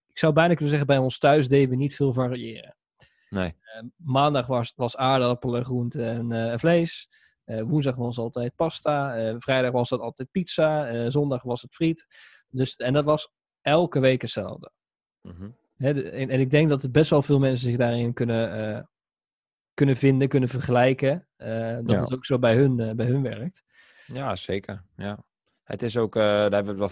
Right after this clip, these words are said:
Speaker 2: vaak over gehad, hè, het stukje comfortzone. Het is gewoon handig, hè. Je weet wat je lekker vindt, dus dan eet je dat gewoon elke dag, totdat het een keer begint te vervelen. Ja, dan ga je misschien kijken naar wat andere dingen. Ehm, maar het belangrijkste, de belangrijkste reden is,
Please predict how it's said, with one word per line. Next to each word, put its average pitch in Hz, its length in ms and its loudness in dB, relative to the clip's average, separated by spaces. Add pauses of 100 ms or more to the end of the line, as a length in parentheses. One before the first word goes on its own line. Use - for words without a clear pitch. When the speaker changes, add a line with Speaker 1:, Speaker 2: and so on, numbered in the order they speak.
(120)
Speaker 2:
vaak 107 140 0
over 98 240 2
gehad, 98 200 2
hè, 107 60 0
het 101 100 -4
stukje 101 400 -6
comfortzone. 110 600 -2
Het 95 120 -6
is 104 140 -6
gewoon 101 180 -4
handig, 104 300 2
hè. 101 80 4
Je 104 160 4
weet 104 280 2
wat 101 160 -2
je - 60 -4
lekker 113 220 0
vindt, 101 320 -4 (360)
dus 107 220 -2
dan 98 180 -2
eet 110 180 -2
je 123 80 2
dat 104 140 0
gewoon 101 160 -4
elke 92 200 0
dag, 90 240 -2
totdat 101 360 -6
het 101 80 -12
een - 60 -20
keer 101 280 -6
begint 104 320 -6
te 98 80 -10
vervelen. 98 440 2
Ja, 95 120 4
dan 98 140 -4
ga 92 120 -6
je 87 120 -6
misschien 92 240 -12
kijken 92 280 -6
naar 95 100 -4
wat 98 120 -4
andere 104 320 -4
dingen. 90 360 -8 (560)
Ehm, 82 400 -4
maar 92 160 0
het 92 100 4
belangrijkste, 101 880 4
de 101 200 -2
belangrijkste 104 640 2
reden 117 300 6
is, 104 360 0